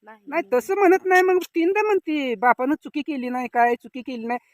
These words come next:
Speaker 2: याचा अर्थ मला वाटायला लागला, तुझ्या बापानं लय मोठी चुकी केली काय?
Speaker 1: कशाची चुकी केली बहिणीनं सांगा तुम्ही? बापानं काय चुकी केली? त्यावेळेस
Speaker 2: बापाला
Speaker 1: बहिणीनं
Speaker 2: वाटतं, हो, प्रत्येक ज्याला लेक आहे, त्या बापाला वाटतं, "माझ्या लेकीला सुख लागावं,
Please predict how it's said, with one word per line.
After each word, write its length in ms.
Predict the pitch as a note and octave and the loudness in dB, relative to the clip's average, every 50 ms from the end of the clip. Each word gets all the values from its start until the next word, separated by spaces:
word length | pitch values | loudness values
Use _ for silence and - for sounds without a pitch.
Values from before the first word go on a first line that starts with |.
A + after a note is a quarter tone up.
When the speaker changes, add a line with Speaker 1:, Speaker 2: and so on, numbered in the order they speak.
| _ _ - G#3 | _ _ -8 -6
Speaker 2:
याचा 200 | G3+ F#3+ C4+ D#4 | -2 0 2 2
अर्थ 140 | F4 - - | 2 2 0
मला 240 | F4+ E4+ E4 D#4 D#4+ | -2 0 2 4 4
वाटायला 320 | E4+ E4 D#4+ D#4 D4+ D#4 | 4 4 2 0 0 0
लागला, 140 | D#4 D4+ D4 | 0 0 -2
तुझ्या 220 | - D4 C#4+ C#4+ C#4 | -4 -4 -6 -4 -2
बापानं 340 | D4 D4 - C4+ C4+ C#4 | -2 -2 -2 -2 -4 -2
लय 260 | A#3 G#3 G#3+ G#3+ A#3 C4 | 0 4 4 6 6 6
मोठी 280 | C4+ D#4+ C#4+ - C#4 | 6 4 2 0 -4
चुकी 240 | - - C4 - C4 | -12 -12 -12 -14 -12
केली 320 | - D4 C#4 A#3+ A3+ A3+ | -10 -8 -8 -6 -4 -2
काय? 520 | A#3 A3+ G#3 D#3 A#2+ - - _ _ _ G#3+ | -2 -2 -2 -4 -10 -16 -20 _ _ _ _
Speaker 1:
कशाची 340 | G#3 _ B3+ B3 _ _ A#3+ | _ _ -20 -20 _ _ _
चुकी 260 | _ - B3+ _ G#3 G3+ | _ -20 -20 _ -20 -20
केली 300 | _ A#3+ A#3 G#3+ A#3 A3 | _ -20 -20 -20 -20 -20
बहिणीनं 480 | G#3 A3+ A3 G3+ G3+ G3+ G3+ G#3 G#3 G#3 | -20 -20 -20 _ _ _ _ _ _ _
सांगा 340 | _ _ A#3 A#3 A3 _ _ _ _ | _ _ _ _ _ _ _ _ _
तुम्ही? 200 | G3+ G3+ G#3+ G#3+ G3+ | _ _ _ _ -16
बापानं 380 | C#4+ E4 - - A4+ A4+ A#4 - - | -16 -16 -12 -12 -10 -10 -10 -10 -10
काय 120 | E4+ D4+ | -10 -10
चुकी 240 | - _ C#4 _ A#3+ | -10 _ _ _ _
केली? 340 | _ _ A#3+ A3+ G#3 - - _ _ _ _ _ - - | _ _ -20 -20 -20 -20 -20 _ _ _ _ _ -10 2
त्यावेळेस 360 | F#4+ F4+ F4+ F#4+ F#4+ G4+ A4+ - | 6 6 8 8 8 6 6 8
Speaker 2:
बापाला 420 | - A#3+ - G#4+ G4+ A#3 F4+ - | 8 6 8 8 8 10 10 10
Speaker 1:
बहिणीनं 180 | B3+ C4 D#4+ E4 | 8 8 8 6
Speaker 2:
वाटतं, 140 | F#4+ A#3 | 6 6
हो, 220 | A3 A3 A3 G#3+ G3+ | 8 8 8 6 4
प्रत्येक 640 | - G3 G#3+ G#3 - - G3+ G#3 - _ - A#3 A3+ A3+ G#3 | 2 0 -4 -4 -2 -2 -2 -2 -2 _ -2 0 0 0 0
ज्याला 420 | F3 E3+ D#3+ D#3 D#3 D#3 D#3+ F3+ | -2 -2 0 2 2 4 4 2
लेक 300 | G3+ G3 G3+ G#3+ G#3 - | 4 4 2 0 0 0
आहे, 200 | G3 G3 - - - - _ _ _ _ _ _ _ _ _ _ _ _ _ _ _ _ _ | 0 0 0 0 -2 -8 _ _ _ _ _ _ _ _ _ _ _ _ _ _ _ _ _
त्या 140 | F3+ F#3 G#3 | 0 2 2
बापाला 380 | G#3+ G#3+ G3+ - G3 F#3+ G3 G3+ | 4 2 2 2 2 2 4 4
वाटतं, 280 | G3 F#3 - _ F3 | 2 2 0 _ -4
"माझ्या 280 | E3 E3+ E3+ D3+ D#3 D#3 | -2 0 0 0 -2 -4
लेकीला 360 | E3 D#3+ - - D3+ D3 D3+ | -6 -8 -8 -10 -10 -10 -10
सुख 280 | - _ _ - D3 - - | -12 _ _ -16 -16 -14 -10
लागावं, 520 | D3 D3 C3 A#2 A2 A#2+ B2 A#2+ A2+ - | -6 -6 -6 -6 -8 -10 -12 -12 -12 -16